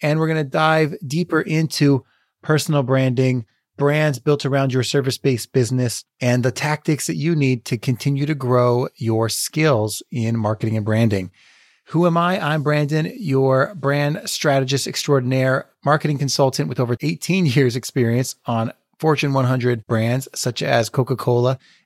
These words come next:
Apple, and Wells Fargo. And of course, as always, if you want to get to know more about me, how to connect with me,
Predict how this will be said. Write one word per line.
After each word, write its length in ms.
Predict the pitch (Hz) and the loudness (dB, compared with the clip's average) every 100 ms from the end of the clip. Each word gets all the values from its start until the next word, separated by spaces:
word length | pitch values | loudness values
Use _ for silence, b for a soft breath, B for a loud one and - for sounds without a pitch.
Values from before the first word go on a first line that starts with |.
| - | -2
Apple, 500 | 127 110 123 120 - b b b | -2 2 2 0 -2 b b b
and 300 | 139 120 117 - | -2 -2 -2 -2
Wells 240 | 117 117 | -2 -2
Fargo. 480 | - 110 104 123 139 b b b b - | 0 0 2 0 -2 b b b b -4
And 340 | 139 139 131 | 0 2 2
of 160 | - 135 | -2 -6
course, 300 | - 170 - | 0 0 0
as 240 | - 156 | -2 -2
always, 480 | - 147 151 147 143 | 0 2 2 0 -2
if 200 | - 139 | -6 -6
you 140 | 180 180 | -4 -2
want 220 | 170 165 | -2 -2
to 100 | 160 | -2
get 160 | 160 - | -2 -2
to 120 | 165 | 0
know 160 | 165 | 0
more 300 | 151 147 156 | 2 2 0
about 380 | - 143 151 160 | 0 0 0 0
me, 220 | 147 156 | 0 0
how 180 | 165 147 | 2 0
to 60 | 147 | 0
connect 300 | - 139 - | 0 -2 -2
with 160 | 135 | -2
me, 280 | 143 147 151 | 0 2 0